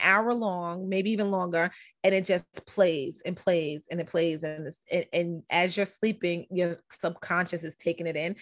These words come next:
So it's a way to program your mind to think abundantly and to manifest things or whatever. So, but yeah, having a bedtime routine is very important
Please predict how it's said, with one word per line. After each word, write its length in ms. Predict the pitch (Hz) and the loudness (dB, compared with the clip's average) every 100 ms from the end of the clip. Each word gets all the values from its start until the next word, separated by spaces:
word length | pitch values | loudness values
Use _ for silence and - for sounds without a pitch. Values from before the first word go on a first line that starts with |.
| - - | -18 -4
So 60 | 185 | -2
it's 100 | 175 | 0
a 80 | |
way 220 | 170 175 175 | 2 2 2
to 120 | 170 | -2
program 520 | - - 175 170 165 | -2 2 2 2 0
your 200 | 170 165 | -2 -2
mind 600 | 170 165 160 160 165 170 - - _ _ - | -4 -4 -2 -2 0 -2 -6 -20 _ _ -6
to 340 | 220 175 165 - | -2 -2 -2 2
think 200 | 196 180 | 2 4
abundantly 880 | 170 175 202 220 220 214 208 202 202 - | 4 6 6 2 2 2 2 2 -2 -4
and 340 | 170 165 160 | -6 -6 -10
to 120 | - | -6
manifest 640 | 170 165 151 - 202 220 - | 0 0 0 4 4 4 2
things 360 | 214 202 208 | 4 4 2
or 60 | 208 | 0
whatever. 380 | 202 202 202 202 | 2 2 2 -2
So, 360 | - 175 170 - - - _ | -2 -2 -2 -4 -20 -20 _
but 100 | 196 | -2
yeah, 180 | 185 208 | 2 2
having 360 | 196 214 220 254 | 4 0 0 -2
a 100 | 202 | -4
bedtime 560 | 165 175 180 - 185 175 | 0 0 0 0 0 0
routine 760 | 175 - - 180 175 175 196 - | -4 -8 -8 -4 -2 -2 -4 -4
is 240 | 175 165 | -6 -4
very 380 | 160 156 165 175 | 0 2 2 0
important 760 | 156 156 - 156 151 160 170 | -4 -4 -4 0 0 0 -2